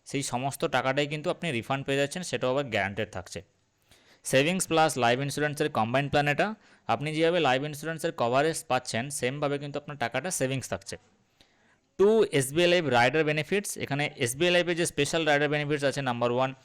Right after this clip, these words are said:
অ্যাক্সিডেন্টাল ডেথ বেনিফিটস এবং সঙ্গে থাকছে অ্যাক্সিডেন্টাল পার্মানেন্ট পার্সিয়াল ডিসেবিলিটি বেনিফিটস রাইডার। এবারে এই দুটো রাইডার কিন্তু অপশনাল থাকছে, আপনি চাইলে নিতে পারেন, না চাইলে নাও নিতে পারেন। তো চলুন এবারে এই প্ল্যানের বেনিফিটস কী কী আছে।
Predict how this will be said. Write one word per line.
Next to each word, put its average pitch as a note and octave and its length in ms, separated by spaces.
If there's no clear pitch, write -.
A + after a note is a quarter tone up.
অ্যাক্সিডেন্টাল D#3+ 580
ডেথ C3 300
বেনিফিটস D3 580
এবং D3 220
সঙ্গে C3 300
থাকছে C#3 260
অ্যাক্সিডেন্টাল C#3+ 640
পার্মানেন্ট D3+ 600
পার্সিয়াল D3 520
ডিসেবিলিটি B2+ 560
বেনিফিটস A2+ 580
রাইডার। G2+ 240
এবারে - 360
এই F#3 260
দুটো F#3+ 220
রাইডার D#3 280
কিন্তু F3+ 220
অপশনাল D#3 420
থাকছে, D#3+ 300
আপনি D3 260
চাইলে C#3+ 220
নিতে C3 240
পারেন, E3+ 220
না A#2 160
চাইলে C3+ 220
নাও A2+ 220
নিতে G2+ 200
পারেন। F2+ 220
তো D3+ 80
চলুন G#3+ 220
এবারে F#3 260
এই G#3 100
প্ল্যানের C#3+ 420
বেনিফিটস D#3 600
কী B2+ 80
কী G#2+ 180
আছে। - 180